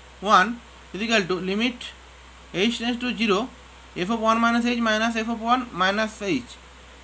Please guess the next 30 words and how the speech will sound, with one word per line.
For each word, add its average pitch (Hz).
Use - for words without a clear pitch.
That's 175
equals 226
to 247
limit 202
h 226
tends 233
to 233
zero, 208
one 185
minus 220
h 226
whole 220
square 240
minus 170
one 175
square 220
by 196
minus 170
h. 110
Now 175
if 196
we 240
calculating 226
that, 170
we 185
are 208
getting 190
the 220
result 202
two. 214